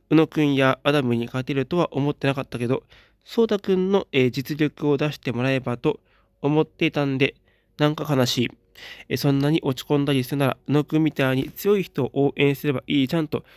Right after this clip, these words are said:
息子に言われたことあるんだけど、えー、私は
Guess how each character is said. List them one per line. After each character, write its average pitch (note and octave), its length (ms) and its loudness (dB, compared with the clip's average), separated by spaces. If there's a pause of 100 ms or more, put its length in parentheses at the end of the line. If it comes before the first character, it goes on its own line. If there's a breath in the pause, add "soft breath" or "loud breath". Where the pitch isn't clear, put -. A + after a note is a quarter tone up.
(180 soft breath)
息 D3 160 0
子 G#3+ 140 2
に F#3+ 160 0
言 F3 100 2
わ F#3 80 2
れ F#3 80 0
た F#3 80 -2
こ F#3 100 0
と C#3+ 100 -2
あ D3+ 60 2
る C3+ 140 4
ん A#2+ 140 -2 (180)
だ A#2 120 -4
け A#2 100 -2
ど、 C3 220 4 (520 loud breath)
え C3 140 6
ー、 C3 40 6
私 C3+ 320 -2
は B2+ 180 0